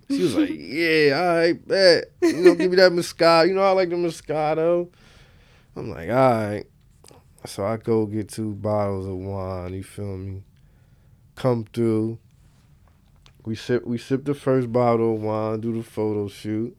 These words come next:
Speaker 2: Mm-hmm.
Speaker 1: and we chilling. We, I'm feeling good. I got that nice wine buzz that Meeks always be having.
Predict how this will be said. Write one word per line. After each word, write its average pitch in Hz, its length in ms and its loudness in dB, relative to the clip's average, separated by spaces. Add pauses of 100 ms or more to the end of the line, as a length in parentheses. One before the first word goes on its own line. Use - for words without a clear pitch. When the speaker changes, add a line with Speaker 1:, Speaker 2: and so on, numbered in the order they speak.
Speaker 2:
Mm-hmm. 220 520 -14
Speaker 1:
and 147 120 -8
we 185 100 -10
chilling. 233 640 -4
We, 285 100 -6 (140)
I'm 294 80 -8
feeling 285 420 -2
good. 285 600 0 (1000)
I 233 80 -16
got 175 180 -8
that 170 160 0
nice 165 300 0
wine 160 540 0
buzz 135 540 0
that 123 160 0
Meeks 135 300 -4
always 123 300 -2
be 117 160 -4
having. 104 520 -6